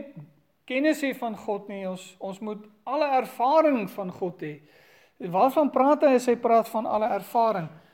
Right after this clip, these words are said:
Wel, hy verwys hier na, na insig, uh,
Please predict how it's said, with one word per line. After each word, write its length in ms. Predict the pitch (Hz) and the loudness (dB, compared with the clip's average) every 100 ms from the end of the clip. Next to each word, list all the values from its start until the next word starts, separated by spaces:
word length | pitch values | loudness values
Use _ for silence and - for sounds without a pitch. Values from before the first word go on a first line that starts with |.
| _ _ _ - | _ _ _ -8
Wel, 180 | 262 240 | -4 -2
hy 40 | 240 | -2
verwys 400 | 220 226 247 233 | -2 0 0 -2
hier 160 | 240 | -2
na, 300 | 220 208 196 - | 0 0 -2 -4
na 140 | 185 - 285 | -10 -6 -2
insig, 400 | 285 - - - - _ - 170 | -2 -4 -16 -18 -20 _ -14 -10
uh, 200 | 160 | -8